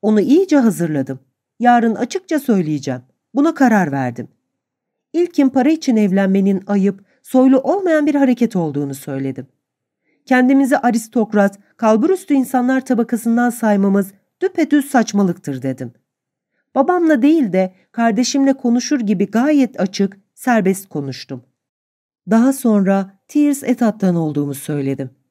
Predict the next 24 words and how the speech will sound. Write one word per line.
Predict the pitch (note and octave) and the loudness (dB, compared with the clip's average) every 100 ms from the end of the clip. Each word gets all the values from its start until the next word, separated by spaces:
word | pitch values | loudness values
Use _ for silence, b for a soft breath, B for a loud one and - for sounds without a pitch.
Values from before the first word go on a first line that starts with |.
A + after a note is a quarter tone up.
| _ _ _ - | _ _ _ -4
Herkes | D4+ F4 - C#4 | -2 -2 -2 -2
gibi | - G#3+ | 0 0
olmakla | - A#3 A#3 A#3+ B3+ | 2 4 4 0 -2
gurur | F#3+ G3+ A3+ G#3 | -2 0 2 2
duyduğumu, | G3 F#3+ F3+ F3 E3+ F3+ _ _ | 0 0 0 0 -2 -4 _ _
kimseden | - F4 F4 C4 A#3+ A#3+ | -4 -2 0 0 0 0
farklı | A#3+ A3+ - | 0 -2 0
olmak | B3 A3+ A#3 A3+ | 0 0 -2 -6
istemediğimi | - C#4 C#4 G#3 E3 D3+ | -6 0 2 0 0 -4
söyledim. | D3 D#3+ C#3 C3 C3 C3 _ _ _ _ _ _ - | -6 -8 -6 -6 -8 -16 _ _ _ _ _ _ -8
Kısacası | C#4+ F#4+ D4 A3 G#3+ G3 F#3+ b - | -6 -4 0 0 0 -2 -4 b -4
adamcağızı | G#3+ B3+ C4 C4 C4 B3+ C#4 | -2 2 2 2 2 0 -4
fikir | A#3+ - | -6 0
yağmuruna | D#4+ A3+ G3+ F#3+ F3+ E3 | 2 2 2 0 -2 -4
tuttum. | D3+ D3 - C3+ - _ _ _ _ _ - | -6 -14 -12 -14 -14 _ _ _ _ _ 2
Öyle | A#3 A#3+ C#4+ | 4 4 2
coşkun, | A3+ G#3 - G3 F#3+ b b | 0 -2 -2 -4 -4 b b
öyle | G#3 A#3 C#4+ | 0 2 2
güzel | F4+ C4 C#4 C4+ | 2 2 2 2
konuştum | C4 B3+ - D4+ C#4 | 0 0 -4 -4 -4
ki | C#4 G3+ G3 _ _ | 0 -2 -2 _ _
kendim | C4 C4+ E4 G#4 | -2 0 0 0
bile | D4+ C4+ | 2 2
şaştım. | - E3+ D3 - C#3 | 2 -4 -6 -10 -12